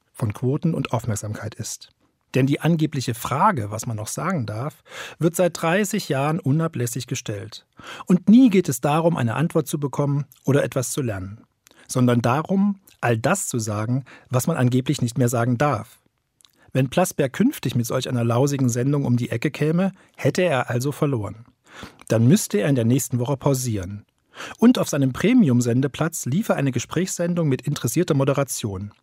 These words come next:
die mit maximal zwei Gästen ein wirkliches Problem unserer Zeit zu beschreiben versuchte.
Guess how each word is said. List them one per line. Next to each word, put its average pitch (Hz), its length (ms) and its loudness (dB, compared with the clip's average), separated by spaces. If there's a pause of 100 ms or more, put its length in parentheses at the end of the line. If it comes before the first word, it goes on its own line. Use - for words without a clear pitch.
(360)
die 139 80 2
mit 131 140 2
maximal 156 440 2
zwei 208 260 -2
Gästen 151 460 -2
ein 113 240 -2
wirkliches 156 400 -2
Problem 127 460 -2
unserer 120 320 -2
Zeit 120 320 -6
zu - 100 -10
beschreiben 110 460 -4
versuchte. 110 500 -2